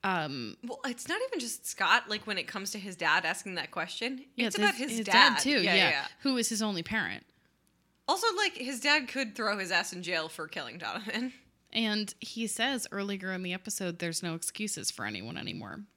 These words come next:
Speaker 1: Well, that's not true. But, um, you know, Stiles, I think,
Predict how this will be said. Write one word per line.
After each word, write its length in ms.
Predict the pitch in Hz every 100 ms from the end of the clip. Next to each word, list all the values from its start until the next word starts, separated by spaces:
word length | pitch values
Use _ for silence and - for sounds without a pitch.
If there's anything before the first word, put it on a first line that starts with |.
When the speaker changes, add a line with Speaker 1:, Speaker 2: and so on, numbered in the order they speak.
| _ -
Speaker 1:
Well, 100 | 226
that's 160 | 202 -
not 160 | 165
true. 300 | - 202 160 - - - -
But, 460 | 208 196 190 170 - - - - - _
um, 600 | 202 190 175 180 151 113 _ _ _ 202
you 140 | 202
know, 80 | 170
Stiles, 420 | - 208 214 208
I 80 | 196
think, 360 | 202 196 175